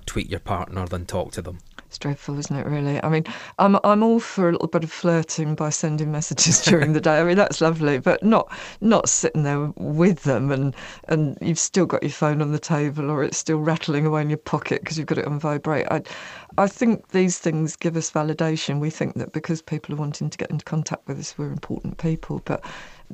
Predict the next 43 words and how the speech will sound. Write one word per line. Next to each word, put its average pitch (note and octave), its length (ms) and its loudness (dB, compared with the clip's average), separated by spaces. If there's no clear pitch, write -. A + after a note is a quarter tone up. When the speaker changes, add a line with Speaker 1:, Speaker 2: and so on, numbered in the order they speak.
Speaker 2:
we F#3 340 0
have F#3 260 -4
to - 80 -10
give D3 180 -6
people C#3+ 420 -4
that - 200 -6
we D#3 100 0
love D3+ 220 -2
undivided D3 580 -2
attention. E3+ 520 0
Otherwise, E3 400 2
it's, - 180 -8
you B3 80 2
didn't A3+ 220 2
watch - 280 -2
Poldark D#3 600 2
and D#3+ 120 2
see D#3+ 200 2
them D#3+ 180 2
both D3+ 340 2
<laughs> - 600 2
standing B3+ 460 6
there G3 120 10
with F#3 120 8
their F3+ 120 8
phones. F#3 560 4
Speaker 1:
<laughs> - 60 -8
Speaker 2:
Um, G3 340 8
you A#3+ 100 4
know, F#3 240 6
it, G#3 240 -2
it's - 280 0
romantic G#3+ 1000 2
to E3+ 220 2
give D#3+ 220 -2
somebody D#3+ 460 0
undivided D3+ 580 -4
attention, D#3+ 600 -4
to G3 120 -8
tune A3+ 320 2
into A3+ 320 4
them D3+ 240 -4
properly - 640 -4